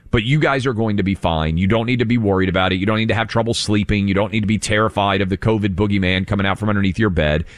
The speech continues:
Uh, we're gonna stay away from grandma and grandpa in that time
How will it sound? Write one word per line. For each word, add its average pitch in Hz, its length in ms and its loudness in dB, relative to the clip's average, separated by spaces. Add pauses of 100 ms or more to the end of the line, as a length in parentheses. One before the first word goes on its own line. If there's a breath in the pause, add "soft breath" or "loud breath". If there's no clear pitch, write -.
(600 loud breath)
Uh, 98 360 0 (100)
we're 123 100 2
gonna 113 160 0
stay 139 240 0
away 135 240 2
from 123 180 -4
grandma 113 300 0
and 120 140 -2
grandpa 87 560 0 (500)
in 110 160 0
that 104 240 -2
time 82 440 -2